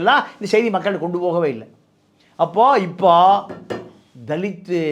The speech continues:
மலம் தின்ன சொல்லி அடிக்கிறான் திண்ணியத்துல, வேங்க வயல்ல உதைக்கிறான். எந்த பாதுகாப்பும் எந்த அரசியலும் இவர்களிடம் போய் சேரவே இல்லை.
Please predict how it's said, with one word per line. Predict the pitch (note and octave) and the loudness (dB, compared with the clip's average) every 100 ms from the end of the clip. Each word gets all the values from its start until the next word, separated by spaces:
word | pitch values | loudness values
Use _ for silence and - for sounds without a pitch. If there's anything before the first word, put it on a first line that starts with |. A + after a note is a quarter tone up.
| C3 G#2 _ _ _ B2+ A#2+ | -6 -10 _ _ _ -12 -2
மலம் | D#3 G3+ F#3+ | 0 0 -2
தின்ன | F3 D#3 | -6 -8
சொல்லி | D3+ E3 C3 | -6 -4 -2
அடிக்கிறான் | C#3+ C#3 C#3+ C#3 | -4 -6 -6 -8
திண்ணியத்துல, | C#3 D3 C3+ - A#2+ _ _ _ _ _ _ - | -8 -6 -6 -10 -20 _ _ _ _ _ _ -2
வேங்க | D#3+ A3 G3+ F3 | 0 2 2 2
வயல்ல | D#3+ D3+ C3 | 0 0 -2
உதைக்கிறான். | C#3+ C3 C#3 A#2+ _ - C#3+ | -4 -4 -6 -6 _ -6 -2
எந்த | F#3+ A#3 A#3+ C4+ A#3+ G#3 F#3 E3 D#3 D3+ C#3 B2+ | -2 -2 0 4 4 6 4 4 4 2 0 -2
பாதுகாப்பும் | C#3 F3+ D#3+ D3 C#3 E3 A3 - _ _ C#3 F3 | 0 0 0 -4 -4 -8 -12 -14 _ _ -4 -4
எந்த | A#3 A#3+ G#3 | 2 4 4
அரசியலும் | F3 F#3+ F3 F#3+ | 4 0 -4 -4
இவர்களிடம் | E3 D#3+ D3+ C3+ - _ | -4 -4 -4 -8 -16 _
போய் | E3+ F3 | -6 -2
சேரவே | D#3+ D#3+ D#3+ D3+ A#2 | 2 2 2 -2 -4
இல்லை. | A2+ | -10